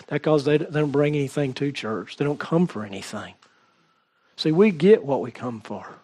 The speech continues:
If we go home empty, we came looking for nothing. If we come expecting, God always gives. There's a, there's a passage of Scripture that I remind myself of, uh, very often in the Old Testament. God says, "If you'll open your mouth, I'll fill it."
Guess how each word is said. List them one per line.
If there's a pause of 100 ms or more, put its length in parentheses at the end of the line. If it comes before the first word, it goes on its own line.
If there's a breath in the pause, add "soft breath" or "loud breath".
(400 soft breath)
If
we
go
home
empty, (300 loud breath)
we
came (220 soft breath)
looking
for
nothing. (800)
If
we
come
expecting, (500 loud breath)
God
always
gives. (220)
There's
a,
there's
a
passage
of
Scripture
that
I
remind
myself
of, (340 loud breath)
uh,
very
often (320 loud breath)
in
the
Old
Testament. (300 soft breath)
God
says,
"If
you'll
open
your
mouth,
I'll
fill
it."